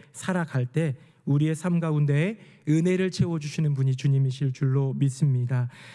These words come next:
우리에게 주어진 짧은 인생, 그 인생 주인공으로 나를 세워주시는 분은 주님입니다. 저는 오늘 설교의 제목을 "누가 주인공인가?"라는 제목으로 말씀을 나누면서 우리 인생의 주인,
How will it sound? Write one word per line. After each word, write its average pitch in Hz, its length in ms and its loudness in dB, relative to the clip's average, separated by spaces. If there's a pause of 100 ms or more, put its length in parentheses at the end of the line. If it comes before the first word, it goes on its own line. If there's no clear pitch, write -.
우리에게 190 340 4
주어진 196 320 2
짧은 208 300 2
인생, 180 400 2 (340)
그 - 80 2
인생 190 460 2 (500)
주인공으로 226 640 0
나를 160 240 0
세워주시는 175 640 -4
분은 143 220 -2
주님입니다. 131 680 -6 (320)
저는 180 360 0 (280)
오늘 175 260 0
설교의 202 320 2
제목을 180 540 2 (200)
"누가 180 280 2
주인공인가?"라는 190 1400 0
제목으로 165 460 0
말씀을 139 440 -2
나누면서 127 680 -4 (300)
우리 214 180 0
인생의 247 340 -4
주인, 226 360 -4